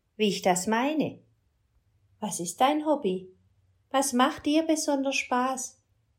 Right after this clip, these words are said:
Ist dies nicht viel schöner, wenn du es gemeinsam mit anderen tust?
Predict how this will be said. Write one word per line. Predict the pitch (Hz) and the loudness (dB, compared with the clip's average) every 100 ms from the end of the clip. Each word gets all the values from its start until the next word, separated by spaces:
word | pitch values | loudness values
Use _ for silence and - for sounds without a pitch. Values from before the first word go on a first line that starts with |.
| _ _ _ _ - | _ _ _ _ -4
Ist | 285 - | -4 2
dies | 302 302 294 | 0 2 -2
nicht | 285 | -4
viel | - 262 254 | -4 -4 -2
schöner, | - 220 220 247 | 2 4 4 4
wenn | 247 240 | 4 4
du | 247 | 4
es | 247 | 2
gemeinsam | - 220 196 202 208 226 | 0 0 0 0 0 -2
mit | 226 226 | -2 -2
anderen | 202 202 233 247 | -2 0 0 -2
tust? | 247 269 330 330 - | -2 -4 -4 -6 -16